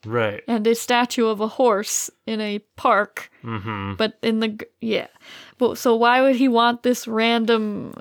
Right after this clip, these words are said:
Speaker 2: uh, cloaked man? Like, it just
Speaker 1: Yeah.
Speaker 2: doesn't make any sense.
Speaker 1: Yeah.
Speaker 2: So even when the will was admitted to probate,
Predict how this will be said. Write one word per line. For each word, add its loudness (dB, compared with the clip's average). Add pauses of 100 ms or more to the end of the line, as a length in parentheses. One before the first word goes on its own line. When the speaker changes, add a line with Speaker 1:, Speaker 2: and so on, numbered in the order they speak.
(100)
Speaker 2:
uh, -12 (440)
cloaked 2
man? 0
Like, -2
it -4
just 0
Speaker 1:
Yeah. 2
Speaker 2:
doesn't 2
make -2 (180)
any 4
sense. -2
Speaker 1:
Yeah. 0 (640)
Speaker 2:
So 4
even 2
when 4
the 4
will 4 (260)
was 2
admitted 2
to -4 (180)
probate, 2